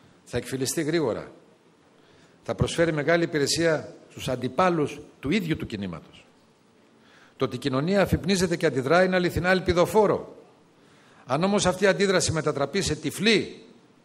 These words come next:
καταστροφική δηλαδή οργή, αυτό θα αποδειχθεί μοιραίο. Η δημοκρατία προχωράει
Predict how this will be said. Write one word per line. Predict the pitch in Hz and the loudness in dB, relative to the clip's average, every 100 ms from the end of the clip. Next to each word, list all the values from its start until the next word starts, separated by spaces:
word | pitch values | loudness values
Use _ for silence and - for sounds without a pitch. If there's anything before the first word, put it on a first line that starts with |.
| _ | _
καταστροφική | - 143 139 143 147 151 233 | -6 -4 -2 -2 -4 -2 0
δηλαδή | 180 160 147 | 2 2 2
οργή, | 139 123 156 214 190 - - - _ _ - | 2 2 0 -2 -4 -14 -20 -20 _ _ -10
αυτό | 127 - 185 | -6 -4 -2
θα | 165 | -2
αποδειχθεί | 151 147 180 | -2 -4 -6
μοιραίο. | 160 165 185 104 - - - _ _ _ _ | -4 -2 0 -2 -6 -20 -20 _ _ _ _
Η | 131 | -8
δημοκρατία | 139 143 127 139 175 | -4 0 0 2 2
προχωράει | 160 127 143 165 143 | 0 0 0 2 0